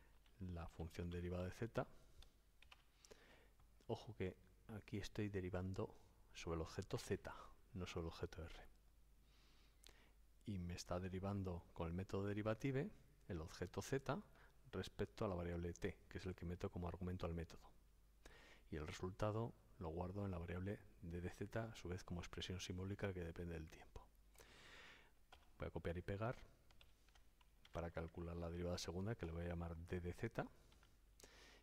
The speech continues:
y que coge como resultado, el r-, como dato objeto el resultado anterior, d de z, y le voy a decir que me muestre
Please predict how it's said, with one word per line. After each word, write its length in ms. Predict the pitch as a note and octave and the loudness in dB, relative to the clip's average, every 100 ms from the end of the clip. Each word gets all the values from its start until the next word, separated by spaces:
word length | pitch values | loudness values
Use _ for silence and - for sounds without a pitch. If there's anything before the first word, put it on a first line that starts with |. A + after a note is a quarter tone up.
| - | -6
y 80 | G2 | -6
que 280 | - F2 E2+ - - | 0 0 0 -6 2
coge 280 | F#2 - F#2+ | 2 2 0
como 280 | F2+ F2 | 2 2
resultado, 720 | E2+ - F2 F2 F#2 F2 E2+ G#2 G#2+ | 0 2 -2 0 0 2 -2 -6 -6
el 80 | |
r-, 100 | F#2 E2 - - - | -6 -6 -10 -12 -4
como 600 | F#2 F2 F2+ F2+ E2 G2+ | 0 0 0 0 -2 -6
dato 500 | - G2+ G2+ - E2+ | -6 0 0 2 0
objeto 460 | E2 - G#2+ - D#2+ | 0 2 2 4 -2
el 80 | D#2+ | 0
resultado 400 | E2 E2 - F2+ | -2 -2 0 0
anterior, 420 | F#2 G2 A2 A#2+ | 4 4 6 4
d 140 | G2+ | 4
de 80 | G2+ | 2
z, 400 | F#2+ A2+ - C3 F#3 - - - - - - - - | 2 -2 2 0 0 -8 -18 -16 -16 -16 -16 -18 -4
y 180 | A#2 A2+ - - | 0 0 -2 -2
le 100 | F#2 | 0
voy 100 | E2 | 2
a 20 | |
decir 220 | E2 - | 0 -2
que 120 | - | -2
me 100 | E2+ | -2
muestre 480 | E2 F2 F2 - F2+ | 0 0 0 0 -2